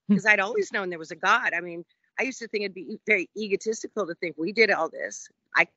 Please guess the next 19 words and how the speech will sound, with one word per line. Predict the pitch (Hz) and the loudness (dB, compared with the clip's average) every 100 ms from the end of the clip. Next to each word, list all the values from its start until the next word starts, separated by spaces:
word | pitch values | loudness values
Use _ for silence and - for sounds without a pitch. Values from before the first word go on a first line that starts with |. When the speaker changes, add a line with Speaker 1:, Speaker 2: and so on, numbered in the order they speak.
| - | 2
Speaker 2:
can't | 233 196 - | 2 2 -4
grow | 165 147 | -4 -4
a | |
tree | - - 156 156 185 _ _ _ _ | -8 -10 -8 -8 -12 _ _ _ _
from | 180 156 156 - - | -6 -4 -8 -12 -8
nothing. | - - 160 226 - _ _ _ | -6 -4 -4 -6 -8 _ _ _
I | 180 | -2
can't, | - 247 - _ - | 2 0 -2 _ -6
I | |
mean, | 208 202 | -2 0
every | 202 214 233 | 2 0 2
time | 226 208 | 2 4
I | 190 | 2
look | 196 196 | 0 -4
around, | 196 214 349 - | -4 -2 -4 -6
I | 170 | -6
think, | 190 180 - | -8 -10 -2
"How | 202 220 | 0 0
can | 254 233 | -4 -12